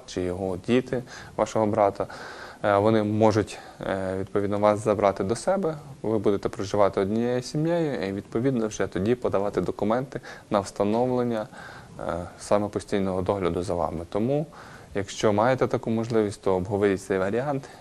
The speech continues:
і могтимете оформити такий догляд. Е, друзі, е, ще два питання, які сьогодні розглянемо, стосуються аліментів. І, зокрема, перший з них, е, говорить, е, про те, е, якщо батько,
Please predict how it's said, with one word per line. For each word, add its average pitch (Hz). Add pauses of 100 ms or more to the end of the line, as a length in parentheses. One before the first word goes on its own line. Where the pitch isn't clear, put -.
(220)
і 147 (360)
могтимете 110 (200)
оформити 98
такий 87
догляд. - (960)
Е, 92
друзі, 98 (240)
е, 101
ще -
два 107
питання, 98
які 92
сьогодні 101
розглянемо, 101
стосуються 107
аліментів. 151
І, 117
зокрема, 117 (640)
перший 127
з 98
них, 107
е, 95
говорить, 101 (160)
е, 90
про 98
те, 135 (680)
е, 92
якщо 107
батько, 117